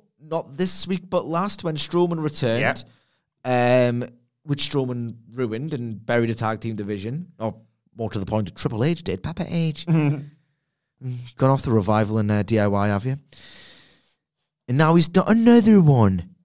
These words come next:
Speaker 2: I, we aren't gonna be able to review these shows, of course.
Speaker 1: Ah.
Speaker 2: Monday's a bank holiday here in the U K due to the Queen's funeral, so we'll be back to normal service on Tuesday. But I will point out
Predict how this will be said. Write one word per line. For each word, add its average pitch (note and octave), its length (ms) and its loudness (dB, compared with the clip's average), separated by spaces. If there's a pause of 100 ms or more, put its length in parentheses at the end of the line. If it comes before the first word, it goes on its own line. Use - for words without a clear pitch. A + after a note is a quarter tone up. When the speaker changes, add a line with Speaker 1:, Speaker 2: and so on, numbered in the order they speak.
(920)
Speaker 2:
I, C3+ 460 2
we D#3 140 4
aren't F3+ 140 6
gonna D3+ 100 0
be C#3+ 100 4
able C3 140 4
to B2+ 140 -2
review A#2 260 0
these F#2+ 180 -6
shows, F2 360 -8
of A#2+ 100 -10
course. B2+ 100 -2
Speaker 1:
Ah. A2+ 480 -2 (340)
Speaker 2:
Monday's G#2 320 -6
a G2 60 -12
bank G2 220 -6
holiday F#2+ 300 -8
here F#2+ 100 -8
in F#2+ 60 -12
the F#2+ 60 -12
U F#2 120 -12
K F2+ 200 -14
due F#2+ 180 -14
to - 120 -18
the G2 60 -20
Queen's F#2 320 -14
funeral, F#2+ 520 -12 (300)
so F#2 160 -18
we'll F2+ 140 -12
be G2 120 -10
back A2 280 -2
to F#2+ 220 -8
normal G2+ 320 -8
service F#2+ 520 -8
on F#2 160 -10
Tuesday. F2+ 760 -8 (320)
But A2 80 -6
I A2+ 140 0
will D#3 180 -2
point D#3+ 240 -4
out A2+ 360 -6